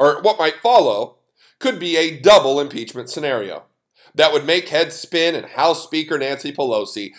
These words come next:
the president of the United States. After Pence,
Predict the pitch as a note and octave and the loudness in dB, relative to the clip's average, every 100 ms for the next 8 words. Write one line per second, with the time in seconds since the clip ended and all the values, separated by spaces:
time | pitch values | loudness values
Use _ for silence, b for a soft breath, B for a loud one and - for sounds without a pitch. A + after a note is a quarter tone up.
0 | B - F#3 G3 G3+ A#2 G#2+ G#2+ G#2 A2+ | B -2 0 6 6 4 -2 -4 -4 -6
1 | G#2 G2+ G#2 - - C3 F#2+ - - F#2+ | -6 -4 -6 -4 -2 -2 -4 -12 -8 -6
2 | - G3+ F#3+ G#3+ F3 D3+ - - - | -6 -10 0 2 2 0 -8 -10 -14